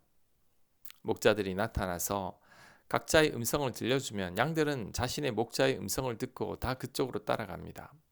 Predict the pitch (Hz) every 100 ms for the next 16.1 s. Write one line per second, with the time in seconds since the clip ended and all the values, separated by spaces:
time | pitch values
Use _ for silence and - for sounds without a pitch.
0 | _ _ _ _ _ _ _ - - 92
1 | - 117 113 - 110 120 120 98 90 92
2 | - - - - 110 113 107 110 160 202
3 | - - - 113 - 127 123 101 107 -
4 | 127 120 - - 98 107 101 87 - _
5 | _ _ _ - 101 - 101 - - -
6 | 135 123 131 117 80 - - 80 - 131
7 | 135 123 113 113 120 123 104 87 - 92
8 | - 95 90 101 107 - - 78 - -
9 | - - - _ _ _ _ _ - -
10 | - - - - - 135 160 147 117 147
11 | 131 110 90 104 110 107 107 98 - 92
12 | 85 82 73 - _ _ _ _ _ -
13 | - - 104 95 90 104 117 104 92 98
14 | 92 101 - 110 101 98 135 - 127 -
15 | 113 131 139 - 135 120 95 104 87 80